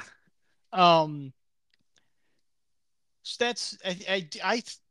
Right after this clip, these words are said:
I do think it'll be a low-scoring effort, uh, on both ends, and that's, like, that's not a matter of being a bad thing.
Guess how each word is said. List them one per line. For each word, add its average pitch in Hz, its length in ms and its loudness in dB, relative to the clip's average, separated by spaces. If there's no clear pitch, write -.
I 180 80 0
do 214 180 -8
think 208 220 -4
it'll 185 120 -2
be 185 140 -6
a 175 60 -2
low-scoring 170 560 -8
effort, - 420 -8
uh, 160 180 0
on 147 120 -2
both 151 260 -2
ends, 127 360 -6
and 151 340 -6
that's, 165 340 0
like, 139 240 -6
that's 147 220 -4
not 151 160 2
a 139 100 -4
matter 151 340 0
of 147 320 -2
being 165 200 4
a 160 60 4
bad 190 320 8
thing. 123 240 -6